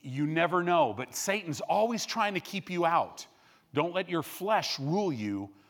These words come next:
Be led by the Spirit of God. It's the scheming of the mind. This is the one way Satan comes against all of us. He doesn't kick down the door of your life to destroy you.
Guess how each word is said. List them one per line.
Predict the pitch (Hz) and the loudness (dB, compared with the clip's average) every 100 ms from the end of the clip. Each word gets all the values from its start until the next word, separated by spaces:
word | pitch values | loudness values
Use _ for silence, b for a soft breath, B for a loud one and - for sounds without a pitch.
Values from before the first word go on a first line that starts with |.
| b b b b _ _ _ _ - | b b b b _ _ _ _ -10
Be | 113 | -8
led | 104 131 160 131 | -6 -6 -6 -6
by | 120 | -6
the | 113 | -6
Spirit | - - 120 110 | -6 -6 -6 -6
of | 107 | -8
God. | 95 98 82 80 _ _ _ _ _ _ _ _ b b b b | -6 -6 -6 -14 _ _ _ _ _ _ _ _ b b b b
It's | 147 - - | -4 -2 -4
the | - | -4
scheming | 117 - - 165 190 196 190 180 | -2 -2 -4 -4 -2 0 -2 -2
of | 147 131 | -4 -2
the | |
mind. | 131 123 117 104 85 78 b b | 0 0 0 -4 -6 -12 b b
This | 101 131 - | -8 -6 -4
is | 156 101 | -6 -6
the | 123 | -6
one | 107 120 151 143 | -4 -6 -4 -2
way | 143 104 | -2 -4
Satan | - - 113 107 | -8 -8 -8 -8
comes | 95 110 98 | -10 -10 -10
against | 101 98 - - | -10 -10 -12 -8
all | 113 131 107 | -4 -4 -4
of | 78 | -10
us. | 73 - - - _ _ _ _ _ _ b b | -12 -12 -14 -16 _ _ _ _ _ _ b b
He | 127 | -2
doesn't | 139 156 180 | 0 -2 -4
kick | - 170 | -6 -4
down | 160 151 | -2 -2
the | 135 | -2
door | 123 123 | -2 -2
of | 110 | -2
your | 110 104 | -4 -4
life | 92 101 - - _ _ _ _ _ _ _ _ _ _ _ _ _ - | -4 -4 -12 -20 _ _ _ _ _ _ _ _ _ _ _ _ _ -6
to | 131 | -6
destroy | 110 - - 110 | -4 -6 -4 -4
you. | 95 87 104 | -4 -8 -12